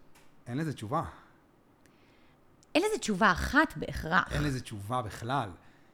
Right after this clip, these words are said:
Speaker 1: כי כדי לענות על זה, את תצטרכי להבין מי את.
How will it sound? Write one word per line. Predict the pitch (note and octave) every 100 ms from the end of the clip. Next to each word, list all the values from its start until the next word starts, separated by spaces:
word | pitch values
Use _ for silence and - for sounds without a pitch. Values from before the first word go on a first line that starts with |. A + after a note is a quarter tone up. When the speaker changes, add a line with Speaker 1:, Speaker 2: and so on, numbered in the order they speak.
| - -
Speaker 1:
כי | - A2+ A2 A2 - - - -
כדי | A#2 A2+ A2+
לענות | G#2 A2+ B2+ E3+
על | E3
זה, | A2 A#2 B2+ - - - - - - A#2
את | - - -
תצטרכי | A#2 - B2 G#2+ B2+
להבין | A2+ A2 A#2+ A#2
מי | A2+ D#3+
את. | G2+ -